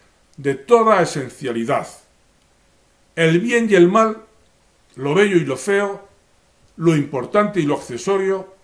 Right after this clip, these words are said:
no serán pues desde entonces categorías absolutas, esenciales, a priorísticas. No había más evidencia que la de la contingencia de las cosas, es decir, que la del absurdo.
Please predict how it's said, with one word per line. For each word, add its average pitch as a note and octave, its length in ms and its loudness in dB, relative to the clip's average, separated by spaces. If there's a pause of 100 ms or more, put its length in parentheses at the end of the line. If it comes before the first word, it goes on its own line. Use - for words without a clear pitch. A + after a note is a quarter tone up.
(720)
no G#3+ 160 0
serán F#3+ 340 2
pues E3 200 2
desde C#3+ 220 -2
entonces F3 560 -2 (140)
categorías D3 880 -4
absolutas, A#2+ 880 -10 (460)
esenciales, C3 1000 -2 (440)
a D3 180 -4
priorísticas. C3 1120 -6 (1120)
No A#3+ 200 0
había F#3+ 280 4
más E3 200 0
evidencia G#3+ 760 0 (680)
que D#3 140 -2
la C#3+ 140 0
de C#3 100 0
la C3+ 100 0
contingencia C#3+ 880 -2
de B2 80 -2
las A2+ 140 -8
cosas, - 460 -14
es E3+ 120 -2
decir, C#3+ 440 -6 (680)
que C#3 460 -2
la C3 280 -6
del C3 160 -4
absurdo. A#2+ 560 -4